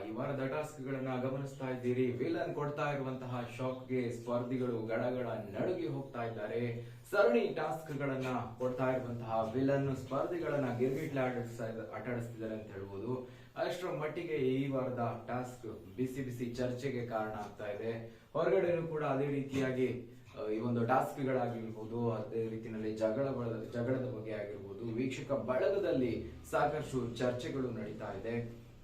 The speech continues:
ಇನ್ನು ಈ ವಾರದ, ಆ, ಟಾಸ್ಕ್ ಸಂಬಂಧಪಟ್ಟಂತೆ, ಆ, ಒಂದು ಕಡೆ ಬಿಗ್ ಬಾಸ್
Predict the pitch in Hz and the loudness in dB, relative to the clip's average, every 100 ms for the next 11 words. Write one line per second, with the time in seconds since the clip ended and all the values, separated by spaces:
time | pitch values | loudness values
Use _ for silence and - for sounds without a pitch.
0 | - - - - 165 190 185 185 190 185 | -20 -20 -14 -2 4 4 4 4 8 8
1 | 170 156 - - 123 120 117 117 - 143 | 8 6 4 -2 -2 0 0 -4 -4 -2
2 | 143 - 139 135 131 123 - 117 120 117 | -2 -2 -6 -2 -2 -2 -2 -2 -2 4
3 | 127 123 123 - - - - - - - | 4 4 0 -6 -16 -20 -20 -20 -16 0
4 | 139 143 147 147 147 139 120 135 175 190 | 6 6 8 8 8 6 2 0 4 6
5 | 185 175 165 - - - 127 127 143 143 | 6 6 6 4 -4 0 2 4 2 0
6 | - | 0